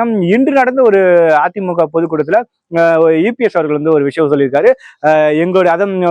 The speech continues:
கூட்டணி சம்பந்தப்பட்ட ஒரு கேள்வி கேட்கும்போது எங்களுடைய ஒரே எதிரி யாருன்னு பார்த்தீங்கன்னா தி மு க மட்டும் தான். நாங்க தி மு கவை வீட்டுக்கு அனுப்புவதற்கு அனைத்து கட்சிகள் வந்து ஒன்றிணைக்க தயார் அப்படிங்கிற ரீதியில வந்து அவர்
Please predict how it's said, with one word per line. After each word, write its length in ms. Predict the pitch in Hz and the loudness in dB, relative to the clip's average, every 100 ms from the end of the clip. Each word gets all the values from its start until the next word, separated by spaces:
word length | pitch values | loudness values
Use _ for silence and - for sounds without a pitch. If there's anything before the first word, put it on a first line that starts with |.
| 160 | -2
கூட்டணி 300 | - 247 220 | -2 -2 -2
சம்பந்தப்பட்ட 400 | 190 185 180 180 | -4 -6 -4 -2
ஒரு 120 | 165 | -2
கேள்வி 260 | 180 202 180 | -4 -4 -4
கேட்கும்போது 400 | 170 170 170 240 - - - | -4 -4 -4 -6 -8 -8 -2
எங்களுடைய 320 | 175 180 175 160 | 0 2 2 2
ஒரே 220 | 190 277 | 2 2
எதிரி 220 | 277 226 | 0 0
யாருன்னு 340 | 220 196 196 202 | 0 0 -2 -4
பார்த்தீங்கன்னா 340 | 175 185 190 | -6 -2 -4
தி 100 | - | -2
மு 120 | 202 190 | -4 -2
க 100 | 180 | -2
மட்டும் 240 | 160 147 | -2 -4
தான். 80 | 185 | -2
நாங்க 140 | 170 143 | -4 -2
தி 140 | 214 | -2
மு 160 | 247 233 196 | 0 0 0
கவை 280 | 190 185 196 | 0 2 0
வீட்டுக்கு 400 | 185 196 180 175 | -2 -2 -2 -2
அனுப்புவதற்கு 500 | 165 156 156 151 269 - - - | -2 -2 -4 -2 -8 -10 -18 -4
அனைத்து 380 | 151 196 180 202 190 180 170 165 165 160 151 147 143 123 _ _ _ _ _ 143 | -2 -2 0 2 2 2 2 2 4 2 2 0 -4 -8 _ _ _ _ _ -6
கட்சிகள் 360 | 170 170 226 | -4 -2 -2
வந்து 160 | 208 196 | 0 0
ஒன்றிணைக்க 360 | 190 202 185 180 | 0 -4 -4 -2
தயார் 280 | 156 175 | 0 0
அப்படிங்கிற 260 | 170 156 156 | -2 -2 0
ரீதியில 220 | 185 165 | 0 0
வந்து 180 | 160 180 | -2 0
அவர் 140 | 165 | -2